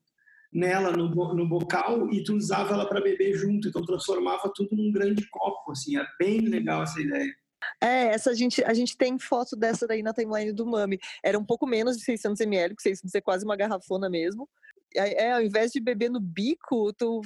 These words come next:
Speaker 2: tu rosqueava esse, esse bocal e aí bebia, tipo, no bico, mas num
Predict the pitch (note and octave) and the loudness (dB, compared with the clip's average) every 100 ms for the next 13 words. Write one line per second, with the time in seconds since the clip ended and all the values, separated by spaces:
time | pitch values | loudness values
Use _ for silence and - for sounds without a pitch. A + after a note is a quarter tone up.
0 | G#3 A3+ A3 G3+ - B3+ - - C4+ A3 | -8 -4 -2 -2 0 -2 -2 -4 0 2
1 | A#3+ D4 A#3+ G3 G3+ - G#3 - G#3 G#3+ | 0 0 0 0 -2 -8 -8 -6 -4 -2
2 | G3 A#3 - G#3 G3+ A#3 B3+ A#3+ A#3 A3+ | -2 -2 0 0 0 0 -2 -4 -4 -4
3 | G#3+ A3 G3+ A3+ A3+ - A3 G#3+ G#3+ F3+ | -6 -8 -4 -4 -4 -4 -2 0 -2 -2
4 | G3+ A3+ - C4+ A#3+ A3+ A3 G3+ G#3+ | -2 -4 -4 -4 -2 0 -2 -2 -6